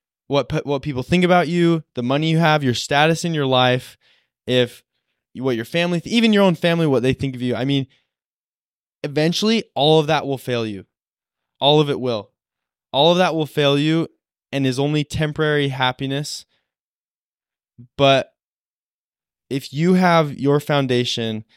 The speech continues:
and your self-worth dependent on your own relationship with Christ, it will never fail you. And I've experienced that. I've, anyone listening, I've never had peace in my entire life with my own family,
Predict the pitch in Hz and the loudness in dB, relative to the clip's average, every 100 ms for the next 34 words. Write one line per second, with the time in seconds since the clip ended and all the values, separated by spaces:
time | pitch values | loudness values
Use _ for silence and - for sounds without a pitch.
0 | _ - 117 131 139 - 143 139 - 123 | _ -6 0 2 2 2 2 2 0 0
1 | 139 127 135 131 131 120 120 113 120 127 | 0 -4 -2 -2 -2 -2 -4 -4 -2 -2
2 | 123 120 117 - 117 - - 113 131 - | 0 0 -2 -6 -6 -6 -2 0 0 -4
3 | - _ _ _ - 127 117 117 120 117 | -14 _ _ _ -6 -2 0 2 2 0
4 | - 107 101 95 - - 120 143 156 - | -4 -4 -4 -8 -12 -6 0 2 2 -2
5 | - 147 135 110 113 170 175 _ _ _ | 0 0 0 -2 0 0 0 _ _ _
6 | _ _ - 156 180 165 160 - 139 127 | _ _ 0 4 4 4 2 0 -6 -4
7 | 127 156 151 135 139 147 170 139 147 135 | 0 2 2 0 2 4 2 2 2 0
8 | 123 139 131 - 123 120 113 110 123 120 | -2 -6 -6 -4 -4 -2 -4 -4 -4 -2
9 | 117 110 107 - - _ _ _ _ _ | -2 -2 -4 -8 -20 _ _ _ _ _
10 | _ _ - 127 131 117 113 156 160 170 | _ _ -10 -2 0 0 0 0 2 2
11 | 175 170 | 0 -2